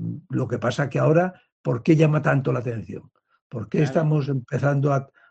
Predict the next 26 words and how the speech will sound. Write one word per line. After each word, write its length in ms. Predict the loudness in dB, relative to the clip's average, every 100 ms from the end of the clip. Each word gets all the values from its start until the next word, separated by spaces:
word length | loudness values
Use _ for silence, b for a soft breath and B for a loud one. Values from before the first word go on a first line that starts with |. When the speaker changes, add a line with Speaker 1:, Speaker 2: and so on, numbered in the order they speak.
| -12
Speaker 1:
a, 140 | -6
Speaker 2:
¿Qué 60 | -4
pasa 240 | -4 -6
aquí? 220 | -10 -14 -12
Speaker 1:
a, 100 | -12 -12 _ _ _ _
¿qué 140 | 2 6
pasa 240 | 6 4
aquí? 360 | 0 -4 -10 -14 _
Si, 420 | -12 -6 -4 -4
si 300 | -4 -2 0
no 100 | 2
hay 80 | 4
nada 240 | 4 2
bajo, 400 | 0 -2 -4 -6 B B -2
nuevo 340 | 2 2 2
bajo 240 | -2 -6 -8
el 80 | -10
sol, 180 | -16 -14
¿no? 220 | -12 -12 -12 _ _ _ _ _ _ _ _ _ _ _ _ _ _ _ _
Pues 160 | -2 2
hombre, 420 | 4 4 0 -4 _ _ _ _ _ _ _ _ _ _
pues 180 | -6 -6
pasa 520 | -2 -4 -2 -2 -4 _ _ _ _ _ -12
que 180 | -8 -6
el 60 | -2
hardware, 640 | 2 2 4 2 2 -6